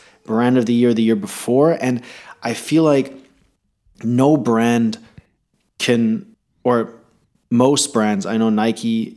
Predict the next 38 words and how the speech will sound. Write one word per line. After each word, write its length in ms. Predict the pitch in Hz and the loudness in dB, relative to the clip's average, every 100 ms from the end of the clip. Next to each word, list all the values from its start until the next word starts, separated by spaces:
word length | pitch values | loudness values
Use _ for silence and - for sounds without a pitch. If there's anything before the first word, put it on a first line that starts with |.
| - | -14
in 120 | - | -6
the 80 | 110 | -6
past 420 | 98 117 113 107 | -4 -4 -4 -4
has 120 | 113 104 | -6 -4
been 140 | 107 | -4
able 260 | 107 123 123 | -2 -4 -4
to, 160 | - | -4
now 260 | 110 107 110 | -2 -2 -2
for 220 | - 113 | -4 -4
the 40 | 113 | -2
last 240 | 110 110 - | -2 -4 -2
few 100 | 113 | 0
years 240 | 113 104 | 0 -2
hasn't 280 | 120 123 120 | -2 -2 -2
been 120 | 110 | -2
able 180 | 107 107 | -4 -6
to, 160 | - 113 | -8 -8
but 300 | 113 - 131 | -10 -12 -6
no 320 | 127 143 165 | 0 2 2
brand 420 | 131 123 123 117 | 2 2 2 -2
can 240 | - 120 | -6 -6
really 280 | 117 131 131 | -2 -2 -2
sustain 560 | - - - 120 117 110 | -2 -4 -4 -4 -2 -2
being 320 | 113 117 110 | 0 -2 -2
brand 320 | 101 107 110 | -2 -2 0
of 100 | 107 | 0
the 80 | 107 | -2
year 220 | 107 110 | -2 -4
for 160 | 104 98 | -6 -14
three 280 | - 113 113 | -10 -4 -2
years 220 | 110 98 | -2 -2
in 80 | 101 | -6
a 40 | |
row. 220 | 95 - - - - - | -8 -12 -18 -20 -12 -4
Look 140 | 143 | 0
at 80 | 160 | 2
New 180 | 135 131 | 2 2
Balance. 480 | 110 90 73 - | 2 -2 -8 -16